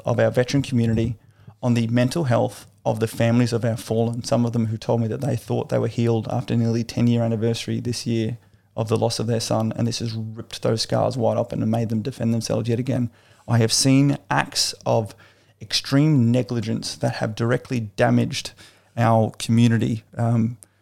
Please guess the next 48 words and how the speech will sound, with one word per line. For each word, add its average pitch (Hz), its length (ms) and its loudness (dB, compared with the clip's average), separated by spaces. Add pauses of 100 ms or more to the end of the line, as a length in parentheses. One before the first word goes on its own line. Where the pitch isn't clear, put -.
(340)
in 123 120 4
a, 117 160 6
in 127 140 4
a 123 40 4
more 123 200 6
accelerated 120 680 2
rate 117 260 4
than 120 100 0
we've 120 100 0
seen 117 140 0
in 113 40 2
a 113 40 4
long 117 180 4
time. 117 260 2
You 117 60 2
know, 117 80 2
eleven 123 500 4
veteran 117 520 0
deaths - 500 -4
since - 380 -2
the 117 100 -6
release 113 300 -2
of - 20 -4
the 117 60 0
Brereton 110 280 -4
Report. 113 380 -4 (380)
You 117 80 -14
know, 117 80 -2
that's 123 180 -2
an 117 80 4
increase 117 320 0
of 104 80 -4
about 113 240 0
sixty-two 120 400 -4
percent. - 480 -4
You 120 60 -6
know, 117 100 -2
we're - 100 -4
already 123 220 2
up 117 140 -2
to - 120 -6
nearly 117 220 0
seventy 120 480 -2
veteran 113 300 -2
suicides 120 540 -6
this - 280 -16
year 113 240 -6
alone. 120 420 -4